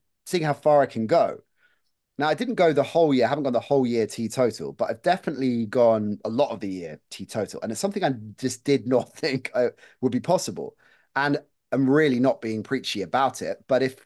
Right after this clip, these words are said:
there are people out there interested in, do I wanna cut back a bit? Do I wanna control it a bit? Or do I just wanna see what it's like?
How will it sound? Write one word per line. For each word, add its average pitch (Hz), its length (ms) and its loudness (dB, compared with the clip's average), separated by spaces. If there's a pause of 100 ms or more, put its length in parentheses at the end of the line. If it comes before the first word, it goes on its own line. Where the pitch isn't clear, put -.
(120)
there 123 220 4
are 160 180 6
people 127 340 -4
out 113 140 2
there 104 180 -2
interested 131 440 -4
in, 110 360 -2 (420)
do 135 80 0
I - 40 6
wanna 160 120 2
cut - 160 -6
back 175 220 0
a - 20 -6
bit? 175 300 2
Do 127 80 0
I 117 40 4
wanna 117 220 -2
control 170 480 2
it 165 120 2
a 139 40 -6
bit? 165 260 0
Or 113 120 -6
do 135 120 -2
I 131 40 0
just 131 140 -6
wanna 123 120 -4
see 123 140 -6
what 104 80 -4
it's 90 160 -10
like? 127 340 2